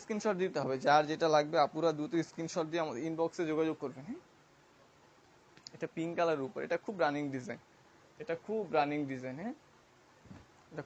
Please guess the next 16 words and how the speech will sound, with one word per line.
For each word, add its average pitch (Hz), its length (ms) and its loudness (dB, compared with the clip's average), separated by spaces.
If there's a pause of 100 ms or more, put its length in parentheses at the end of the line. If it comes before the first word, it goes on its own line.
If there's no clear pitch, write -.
খুব 190 120 0 (120)
একটা - 200 -4
রানিং 143 200 0 (100)
ডিজাইন। 151 220 -6 (2000)
যা 139 60 -8 (120)
ফ্রন্ট 139 220 -6
পার্টটা 151 300 -4
হচ্ছে 139 240 -10
এটা, 120 180 -12
হ্যাঁ, 233 120 -16 (720)
ডিজাইনটা 147 460 -8
কিন্তু 156 160 -10 (100)
খুবই 160 240 -6 (120)
রানিং 135 280 -4
একটা 139 200 -8
ডিজাইন। 139 260 -8